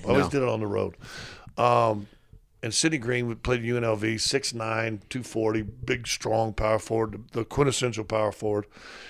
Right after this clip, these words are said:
Speaker 1: And he's bumped me, and I'm hitting him. He throws elbow at me, I throw an elbow. Same thing, out of bounds play. Boom, finally hits me one. I hit him back hard. Next time we're squared. And I wasn't afraid 'cause, you know,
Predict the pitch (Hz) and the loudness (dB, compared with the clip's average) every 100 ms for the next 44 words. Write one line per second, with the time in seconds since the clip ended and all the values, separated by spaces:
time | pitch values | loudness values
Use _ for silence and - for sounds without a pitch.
0 | - - 143 - 135 131 101 120 120 113 | -8 -2 -2 -2 -4 -4 -2 -2 -2 -2
1 | 113 117 117 104 113 117 107 113 120 135 | -2 -2 -4 -4 -6 -6 -8 -6 -6 -6
2 | 127 117 110 113 110 110 110 113 113 113 | -4 -4 -2 -4 -2 -4 -2 0 0 -2
3 | - 117 110 110 110 107 - 143 127 117 | -2 -4 -2 -2 -2 -2 0 -2 0 -2
4 | 110 117 107 113 107 - - - - - | -2 -2 -2 -4 -6 -10 -16 -16 -20 -16
5 | - - - 139 139 117 131 131 120 123 | -14 -14 0 6 6 6 0 0 0 -2
6 | 131 120 120 117 127 123 131 120 107 113 | -4 -4 -4 -2 -2 0 -2 -2 -4 -2
7 | 113 - 120 117 107 104 - - - - | -2 -4 0 0 0 -8 -20 -20 -20 -20
8 | - - - 120 - 113 110 110 - - | -20 -20 -10 -6 -4 -4 -4 -6 -6 -6
9 | 107 101 - - _ _ _ - 143 196 | -6 -6 -12 -20 _ _ _ -10 -4 -2
10 | 123 - - 127 123 107 101 113 107 | -2 -4 -2 2 2 0 -4 -6 -6